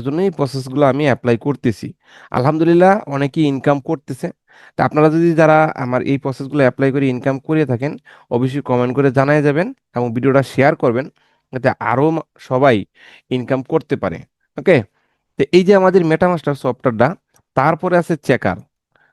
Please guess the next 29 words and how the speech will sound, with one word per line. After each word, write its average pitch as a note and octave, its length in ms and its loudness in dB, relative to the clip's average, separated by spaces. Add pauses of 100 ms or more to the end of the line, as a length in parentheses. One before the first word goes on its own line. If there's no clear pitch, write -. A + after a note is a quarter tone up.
(120)
কোয়ালিটি E3 380 2
চেকার, G#2+ 340 0
এটাও C#3 220 0
কিন্তু F#3 260 -10 (140)
খুব E3+ 160 -6 (140)
দুর্দান্ত D3+ 480 2 (120)
একটা, A2+ 200 0 (520)
আহ, A2+ 120 0
সফটওয়্যার। F#2 460 -4 (340)
এই B2 80 -2
যে B2 60 0
চেকার C#3 460 0
সফটওয়্যারটা G#2+ 380 -4
দেখেন, A2+ 200 -2
এটা B2 160 2
MetaMaster, C#3+ 540 0 (640)
এই A#2 80 -4
যে A#2+ 120 -2
MetaMaster C3+ 500 -2
সফটওয়্যার। E3+ 340 0 (680)
এখন B2+ 180 -2 (100)
এটাতে D3 240 2 (100)
আমি D3+ 140 -4 (180)
আমার B2 260 -6
ফাইলগুলো A#2+ 360 0
দিব, B2+ 220 0 (640)
দিলেই, C#3 440 4 (240)
এ, B2 40 -2 (260)
চেক A#2+ 140 0